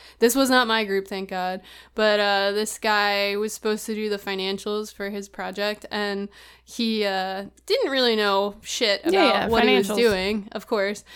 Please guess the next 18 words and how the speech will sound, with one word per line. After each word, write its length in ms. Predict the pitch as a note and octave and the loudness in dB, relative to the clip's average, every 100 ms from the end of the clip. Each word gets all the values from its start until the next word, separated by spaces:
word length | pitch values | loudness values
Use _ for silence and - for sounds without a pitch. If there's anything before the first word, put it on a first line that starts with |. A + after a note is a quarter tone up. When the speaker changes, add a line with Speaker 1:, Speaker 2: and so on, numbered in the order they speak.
| - - | -8 2
Speaker 1:
And 160 | A#3+ | 4
the 120 | B3 | 4
teacher, 480 | - C4+ C#4+ C#4+ C#4 | 4 0 2 2 4
like, 180 | C#4+ D#4 | 4 2
called 300 | - A#3 A#3+ | 2 2 2
him 100 | A#3+ | 2
out 140 | A3+ | 0
immediately. 640 | G#3 G#3 G#3 G3+ G3 G3 G3 | 0 -2 -2 -2 -2 -4 -4
Like, 140 | G3+ | -6
he 140 | - A#3 | -4 0
had 180 | A3+ G#3+ | 0 0
his 160 | G#3 | -2
spreadsheet, 760 | - G#3 G3+ - A3 G#3+ G3 - | -4 -2 -4 -4 -6 -6 -6 -8
like, 280 | G#3 G3+ - | -8 -8 -4
up, 320 | G3+ G3+ - | -2 -4 -6
like, 320 | G#3 G#3 - - | -6 -6 -10 -6
on 180 | A3+ G#3+ | -4 -4
the 240 | G3 | -6